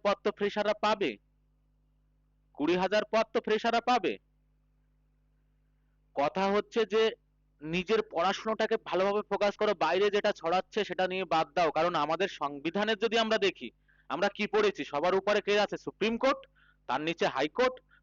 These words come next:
তার নিচে লোয়ার কোর্ট। তো সুপ্রিম কোর্ট তো রায় দিয়েই দিয়েছে যে ডিসেম্বরের মধ্যে নিয়োগ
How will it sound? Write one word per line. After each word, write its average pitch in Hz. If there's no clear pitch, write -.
তার 175
নিচে 214
লোয়ার 220
কোর্ট। -
তো 180
সুপ্রিম 285
কোর্ট 302
তো 302
রায় 220
দিয়েই 226
দিয়েছে 220
যে 202
ডিসেম্বরের 254
মধ্যে 233
নিয়োগ 214